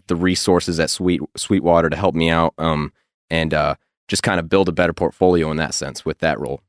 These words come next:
But this next position is gonna be very heavy on, uh, design, not as much photography. Um, and then, uh, right now it's just, like, kind of a waiting game to see exactly what I'm gonna be doing. But for the most part, it's gonna be a lot of social media platforms st-,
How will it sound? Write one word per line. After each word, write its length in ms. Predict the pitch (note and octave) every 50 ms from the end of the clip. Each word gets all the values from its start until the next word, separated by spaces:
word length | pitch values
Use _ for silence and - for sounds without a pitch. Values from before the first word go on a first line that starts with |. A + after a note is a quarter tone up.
| _ _
But 200 | - G#2+ F#2 - _ _ _ _ _ _ _
this 160 | - G2 -
next 280 | A#2 A#2+ C3+ D3+ - -
position 400 | - A2 F2 G2 F2+ - G2+ F#2+
is 100 | E2+ E2+
gonna 120 | G2+ F#2+
be 140 | F2 F#2 F#2
very 440 | F2+ F2 G2 G2 G#2 G#2+ G#2+ G2 E2+
heavy 380 | F2 F#2+ F#2 F2 F2+ F2 F2 - -
on, 460 | F2 E2+ E2+ E2+ E2 D#2+ D#2 D2+ D2+ - _ _
uh, 300 | - D#2+ D#2 D#2 D2+ D2
design, 580 | D2 D#2 F2+ F2 D#2+ E2 D#2+ D#2 D#2 E2 F2+ F#2
not 220 | F#2 E2+ E2 D#2+ F2
as 100 | E2+ -
much 200 | F#2 E2+ - -
photography. 680 | - F2 - F2+ D#2+ E2 D#2+ D#2 - E2 D#2+ - - _ _ _ _ _ _ _ _ _
Um, 540 | - E2 E2+ E2+ E2 D#2+ D#2+ D#2+ D#2 D#2 - - _ _ -
and 140 | F2+ F2 F2+
then, 240 | F2+ F2 F2 F2
uh, 320 | E2+ E2+ E2 E2 D#2+ D#2+ E2 - _ _ _ _ _
right 260 | G2 F#2 F2+ F2+ F#2+
now 260 | - F#2 F2 F#2 F#2 G2+
it's 140 | F2+ -
just, 220 | - - F2+ - -
like, 320 | F2+ F2 E2+ - - - _ _ _ _ _ _ _
kind 160 | - - A2 G#2
of 60 | G2
a 40 | F2+
waiting 260 | F2+ F#2 G2+ G2 A2
game 180 | G2+ G#2 G#2
to 60 | G2 -
see 120 | - G2
exactly 400 | F2+ F#2 F2 F2 F2+ F#2 - A2
what 60 | G2+
I'm 60 | G2
gonna 120 | G2+ F#2 F2+
be 80 | F2+
doing. 300 | F2 F2 F#2 F#2+ G2+ G#2+
But 120 | G2 F#2 -
for 80 | -
the 60 | G2 F#2
most 220 | F#2+ G2 G2 -
part, 140 | - G2 F#2
it's 100 | F2 -
gonna 100 | - F#2
be 120 | E2 F2+
a 40 | F2
lot 200 | E2 E2+ E2+ E2
of 60 | D#2+
social 320 | - - F#2+ F2 - - F2
media 200 | E2+ E2 E2 D2+
platforms 580 | - - E2 D2+ C2+ - - E2 D2+ D2+ -
st-, 180 | - - -